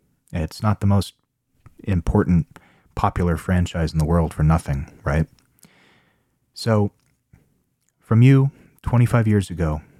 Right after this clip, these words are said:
starting this stream, and continuing on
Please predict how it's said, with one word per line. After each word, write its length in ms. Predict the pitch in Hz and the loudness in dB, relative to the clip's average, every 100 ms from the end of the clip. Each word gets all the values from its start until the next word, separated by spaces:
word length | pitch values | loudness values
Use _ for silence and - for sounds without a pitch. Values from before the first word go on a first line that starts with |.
| _ _ _ _ _ | _ _ _ _ _
starting 440 | - 107 104 98 | -4 0 2 2
this 120 | 95 | 0
stream, 520 | - - 90 82 76 - _ _ _ _ _ _ _ _ | -2 0 2 2 -2 -10 _ _ _ _ _ _ _ _
and 140 | 90 85 | -4 -2
continuing 560 | 95 - 104 98 95 | -2 2 2 4 2
on 380 | 82 78 78 78 | 2 0 -2 -6